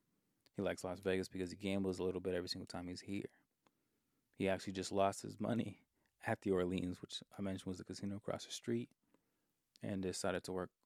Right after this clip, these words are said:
to walk over to the store. Then he asks if I know anything about plumbing. And I tell him the truth. I said, "I know a little bit,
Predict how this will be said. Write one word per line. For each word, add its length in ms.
to 100
walk 420
over 340
to 80
the 80
store. 420
Then 120
he 100
asks 480
if 140
I 80
know 140
anything 240
about 240
plumbing. 340
And 60
I 40
tell 180
him 80
the 60
truth. 240
I 60
said, 300
"I 100
know 140
a 60
little 160
bit, 220